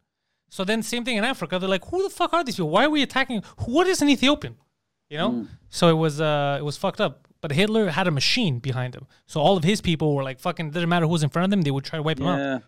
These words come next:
Speaker 1: So anyways, everything went wrong for him. He ended up having to fight the, the Russians in winter, which, not a good idea. Plus, the Russians were willing to sacrifice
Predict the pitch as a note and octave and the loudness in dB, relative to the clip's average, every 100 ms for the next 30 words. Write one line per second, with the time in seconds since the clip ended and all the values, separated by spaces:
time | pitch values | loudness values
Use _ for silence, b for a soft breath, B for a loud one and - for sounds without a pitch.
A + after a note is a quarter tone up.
0 | _ - F#3+ G#3 D3 D#3+ G3 G#3 F3+ E3+ | _ -2 2 2 2 0 0 0 0 0
1 | C#3+ F3+ F#3 G#3+ A#3+ A3 B _ - E3+ | 0 -2 -2 -4 -6 -6 B _ 0 0
2 | F#3+ - F3 F3 E3 C#3+ E3 E3 - C#3 | 0 -2 -2 0 -2 -2 -2 -4 -2 -2
3 | C3 - B B C3 D3+ D#3+ F3 D#3 - | -2 -6 B B -2 0 0 0 -2 -2
4 | - D3 C3 D3+ F#3 B2 C#3 - _ _ | -4 -2 0 2 0 -2 -12 -16 _ _
5 | _ C#3+ C3+ - - b _ D3+ E3 D#3+ | _ -10 -8 -10 -12 b _ 0 2 4
6 | D3+ D3 F3 A3 A3 F3 G3+ A#3+ F3 D3+ | 2 2 0 0 0 2 2 2 0 2
7 | E3 G#3+ G3+ - F3+ F3 F#3+ F#3+ | 2 2 0 0 -2 0 0 0